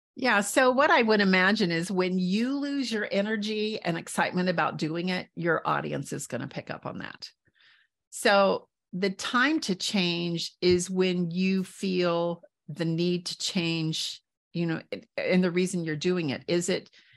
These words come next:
your audience, you know, like in a pandemic, maybe the audience that you had before the pandemic, the audience has changed or what they need changed. It might be you're offering different things in your business. But when you, you think about it, Andrew,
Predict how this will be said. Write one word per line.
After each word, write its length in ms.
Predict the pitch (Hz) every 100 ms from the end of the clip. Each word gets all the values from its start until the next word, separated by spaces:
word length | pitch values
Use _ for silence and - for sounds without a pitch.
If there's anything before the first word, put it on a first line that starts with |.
| _ _ -
your 400 | 185 196 180 -
audience, 720 | 165 170 180 175 156 - - -
you 180 | 190 190
know, 180 | 170 175
like 240 | 175 175
in 60 | 170
a 40 |
pandemic, 720 | 160 - 170 165 277 233 165 -
maybe 240 | 185 196
the 180 | 185 -
audience 420 | - 180 190 185 -
that 120 | -
you 100 | 175
had 160 | 180 170
before 280 | 180 - 180
the 80 | 180
pandemic, 580 | - 170 165 170 180 -
the 140 | - -
audience 500 | 175 233 262 190 -
has 160 | 160 -
changed 640 | - 147 131 - - - - - _
or 180 | - 185
what 200 | 180 180
they 140 | 175
need 400 | 170 170 202 254
changed. 640 | 226 - 151 - - - - _ _ _ _ _ -
It 180 | 196 -
might 300 | 196 196 196
be 100 | 208 196
you're 180 | 196 -
offering 640 | 180 185 - 190 180 180
different 520 | 160 180 170 175 175 _
things 320 | 208 240 240
in 80 | 160
your 100 | 143
business. 540 | 143 156 - - - -
But 160 | 196
when 160 | 202 226
you, 300 | 226 220 -
you 220 | - 196
think 260 | 196 269 359
about 220 | 359 185
it, 100 | 165
Andrew, 540 | - 151 147 156 143